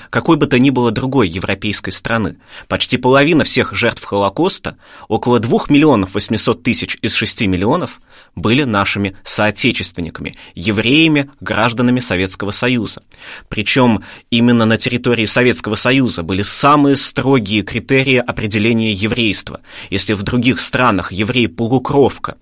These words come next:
ребенок из смешанной семьи еще сохранял какие-то шансы выжить, то на советской территории он точно так же уничтожался. Отмечу и другой факт. На территории почти всех других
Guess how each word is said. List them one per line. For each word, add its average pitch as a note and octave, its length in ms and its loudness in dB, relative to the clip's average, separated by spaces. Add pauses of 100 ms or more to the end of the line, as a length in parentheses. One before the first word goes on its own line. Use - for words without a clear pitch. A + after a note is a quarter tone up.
(220)
ребенок A#2 640 2 (120)
из - 140 0
смешанной A#2+ 480 2
семьи A#2 500 0 (120)
еще F#2+ 280 -2
сохранял A2+ 480 0
какие-то D#3+ 380 -2
шансы G#2 400 -2
выжить, G2+ 400 -6 (360)
то F3+ 340 2
на B2 140 -2
советской C3 420 -2
территории A2 760 -4
он C#3 180 0
точно D3 440 -4 (100)
так G2 220 -2
же G#2 160 -4 (200)
уничтожался. G#2+ 920 0 (360)
Отмечу G#2 480 -2
и A2 80 0
другой B2 340 0
факт. - 440 -2 (440)
На G2 100 0
территории B2+ 580 2
почти - 440 -4
всех A#2 360 2
других A2 520 -2